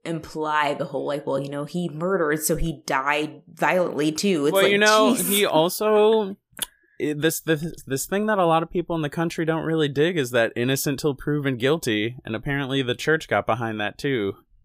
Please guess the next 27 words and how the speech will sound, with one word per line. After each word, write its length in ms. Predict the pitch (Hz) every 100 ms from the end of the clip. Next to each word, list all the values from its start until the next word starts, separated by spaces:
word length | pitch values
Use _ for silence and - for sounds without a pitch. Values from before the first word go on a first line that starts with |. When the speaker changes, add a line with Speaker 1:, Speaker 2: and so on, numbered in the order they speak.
| _ _ _ - _
Speaker 2:
<laughs> 0 |
And 640 | 226 240 190 190 - 233 180
it's 200 | 143 -
just, 180 | 185
Speaker 1:
Uh-huh. 180 | 185 226 151
Speaker 2:
in 140 | 165
the 60 | 156
sermon, 360 | 185 170 165
he's 180 | 120 113
just 220 | 117 107
like, 180 | 107 101
"That 260 | 110 110 98
bitch 320 | 117 117 - - -
killed 480 | - 113 110 110 107
that 300 | 95 90 104
dude." 180 | 101 -
<laughs> 100 | _
Like, 420 | 151 131 110 101 98 - _ _ _ 269
Speaker 1:
<laughs> 100 | - - -
Speaker 2:
he's 280 | 170 180 143
guilty. 840 | 127 175 196 196 - 139 104 95 - _ -
I 100 | 139
don't 180 | 170 151
need 160 | 156 151
a 40 |
jury. 500 | 120 123 131 131
<laughs> 60 | -